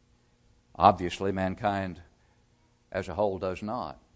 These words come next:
And yet we pray for that, and we then labor to bring that to a reality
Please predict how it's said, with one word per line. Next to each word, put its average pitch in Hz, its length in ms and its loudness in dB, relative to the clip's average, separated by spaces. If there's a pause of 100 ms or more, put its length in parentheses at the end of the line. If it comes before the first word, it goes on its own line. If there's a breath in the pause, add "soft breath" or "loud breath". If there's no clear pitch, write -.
(500)
And 95 160 -2
yet 95 220 2
we 92 120 -2
pray 113 460 0
for 78 280 -6
that, 82 380 -4 (140)
and 95 240 -4
we 98 400 -4
then 101 360 2 (120)
labor 87 500 0 (1300)
to 92 80 -12
bring 95 300 -2
that 85 300 0 (420)
to 92 200 -6
a 80 100 -2
reality 82 680 -6